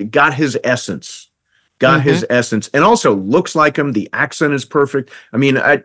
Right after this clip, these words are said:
Speaker 1: just, I, I love the movie, and I love so many people are seeing it. Um, I wanna remind everybody, Sue,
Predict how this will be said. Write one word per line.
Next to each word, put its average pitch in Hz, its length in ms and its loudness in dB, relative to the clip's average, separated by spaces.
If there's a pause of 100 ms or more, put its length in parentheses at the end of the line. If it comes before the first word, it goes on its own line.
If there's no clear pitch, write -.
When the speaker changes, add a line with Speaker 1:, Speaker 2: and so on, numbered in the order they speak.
(100)
Speaker 1:
just, - 380 -6 (120)
I, 131 240 -2
I 160 120 2
love 135 380 4
the 104 80 0
movie, 101 240 0
and 98 100 0
I 104 60 2
love 117 260 2
so 113 160 -2
many 104 160 2
people 104 320 -2
are 98 100 -8
seeing 101 300 -4
it. - 200 -14 (420)
Um, 107 340 0 (240)
I 143 60 2
wanna 185 240 4
remind 139 640 2 (100)
everybody, 104 800 0
Sue, 82 480 -8